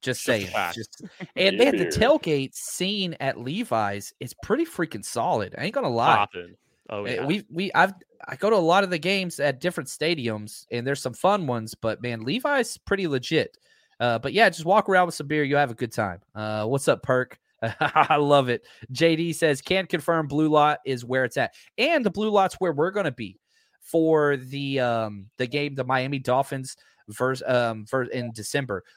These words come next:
Speaker 1: Also gotta throw this up there. We got a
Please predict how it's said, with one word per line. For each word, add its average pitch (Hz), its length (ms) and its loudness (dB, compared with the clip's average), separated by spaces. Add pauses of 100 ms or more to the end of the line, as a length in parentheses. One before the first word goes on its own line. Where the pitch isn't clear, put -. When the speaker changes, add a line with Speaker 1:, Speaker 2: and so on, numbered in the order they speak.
(120)
Speaker 1:
Also 220 300 8
gotta 175 220 4
throw 160 160 4
this 175 220 2
up 131 140 2
there. 101 220 -2 (260)
We 175 360 -2
got 165 520 6 (140)
a 131 220 0